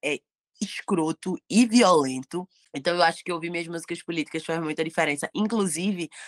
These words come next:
agora é isso, né? As crianças querem ir pro show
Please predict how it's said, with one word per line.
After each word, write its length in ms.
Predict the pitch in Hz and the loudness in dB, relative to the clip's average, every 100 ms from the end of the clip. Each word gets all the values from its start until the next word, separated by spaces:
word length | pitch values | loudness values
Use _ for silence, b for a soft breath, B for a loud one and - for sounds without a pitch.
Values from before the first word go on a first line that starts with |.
| B | B
agora 400 | - 180 170 170 | 2 4 6 6
é 60 | 185 | 6
isso, 340 | 220 175 - | 4 0 -2
né? 160 | 160 143 | -2 0
As 140 | 147 - | 0 -4
crianças 380 | 156 156 - | -8 -8 -8
querem 300 | - 160 147 | -6 -4 -4
ir 40 | 143 | -8
pro 160 | 135 | -10
show 500 | 135 - 180 185 165 | -12 -6 -2 0 -2